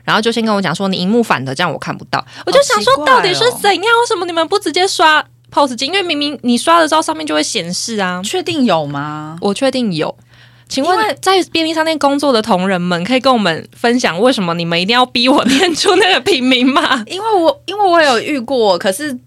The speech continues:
Speaker 2: 都是在 Seven，然后我就想说
Speaker 1: 对，
Speaker 2: Seven 的
Speaker 1: 各个不同 Seven 都会这样子欸。
Speaker 2: Seven 的机器是不是它没有显示，还是就是很麻烦啊？
Speaker 1: 还是他怕我给他刷全家的啊？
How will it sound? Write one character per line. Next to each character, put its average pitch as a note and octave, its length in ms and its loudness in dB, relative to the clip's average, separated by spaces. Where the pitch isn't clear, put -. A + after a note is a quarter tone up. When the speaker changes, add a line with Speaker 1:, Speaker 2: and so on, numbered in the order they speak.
Speaker 2:
都 B3+ 160 2
是 C4 140 -6
在 A3+ 240 0
Seven， F#3 560 -2
然 G3 100 -2
后 C#4 80 -2
我 D4 60 2
就 D4+ 100 -2
想 D4+ 120 0
说 F4 100 4
Speaker 1:
对， C#4 120 4
Speaker 2:
Seven D4+ 320 2
的 C4+ 80 0
Speaker 1:
各 C4 100 2
个 G#3 80 2
不 - 80 2
同 B3+ 200 2
Seven A3+ 380 0
都 G3+ 160 2
会 G#3 160 2
这 - 240 -2
样 F3+ 120 2
子 C#4 40 4
欸。 C4+ 40 2
Speaker 2:
Seven B3 60 2
的 A3 140 0
机 C4 220 -4
器 C#4 180 -4
是 C#4 100 -6
不 B3+ 80 -6
是 C#4 120 -4
它 B3 200 0
没 A3+ 120 -2
有 F#3 120 -2
显 F3 280 -6
示， - 180 -4
还 F#3 160 -2
是 A3 240 -6
就 A#3+ 100 0
是 B3 120 -2
很 F3+ 180 -4
麻 D3 160 -6
烦 C#3 120 -4
啊？ F3 40 -4
Speaker 1:
还 C#4+ 80 -4
是 D#4+ 80 2
他 F#4+ 80 2
怕 F#4 160 2
我 A#3 100 6
给 A3 120 -2
他 G#3+ 120 0
刷 G#3 220 2
全 E3+ 240 -2
家 D3+ 240 -2
的 - 60 -6
啊？ - 120 -10